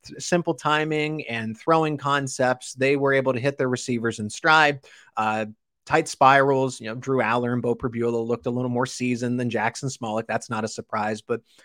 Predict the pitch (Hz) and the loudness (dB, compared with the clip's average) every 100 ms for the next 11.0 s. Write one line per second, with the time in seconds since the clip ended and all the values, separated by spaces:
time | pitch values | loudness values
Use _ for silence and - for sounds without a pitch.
0 | _ - 175 196 202 180 175 170 156 151 | _ 2 4 6 6 8 8 6 6 4
1 | - 147 143 131 127 127 143 127 120 113 | 0 0 0 0 2 0 0 0 0 0
2 | - 131 - 123 120 _ _ _ _ _ | -2 -2 0 0 0 _ _ _ _ _
3 | _ 143 135 139 127 135 - 143 127 127 | _ -4 0 0 0 -2 -2 -4 0 2
4 | 120 117 120 120 117 113 113 110 120 120 | 4 2 0 -8 -6 -4 -4 -4 -6 -6
5 | 131 127 127 127 135 139 - 147 131 - | -6 -4 -2 -2 -2 -4 -4 -4 -4 -6
6 | 143 123 - - - 131 123 127 - 139 | -4 -6 -8 -20 -12 -8 -6 -6 -2 -2
7 | 131 123 - 123 120 117 - - - - | 0 -2 -2 -4 -2 -4 -8 -18 -20 -10
8 | - 120 113 127 117 120 - 123 113 - | -4 -2 -2 -4 -2 -2 0 2 2 -2
9 | 117 110 113 110 107 - 117 110 120 110 | -6 -2 0 0 -2 -4 -8 -8 -6 -6
10 | 110 107 107 107 110 107 - 107 107 | -6 -4 -4 -4 -6 -6 -6 -6 -6